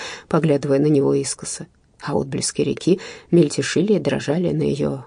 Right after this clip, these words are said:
ослепительно белой коже. Старик опять ушел.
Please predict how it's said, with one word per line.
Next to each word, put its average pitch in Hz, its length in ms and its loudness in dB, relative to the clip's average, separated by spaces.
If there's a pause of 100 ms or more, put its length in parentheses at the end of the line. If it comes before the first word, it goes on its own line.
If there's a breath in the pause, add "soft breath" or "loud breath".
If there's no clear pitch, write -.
ослепительно 139 640 -4
белой 127 280 -6
коже. - 420 -16 (500)
Старик 139 520 -4
опять - 360 -6
ушел. - 360 -12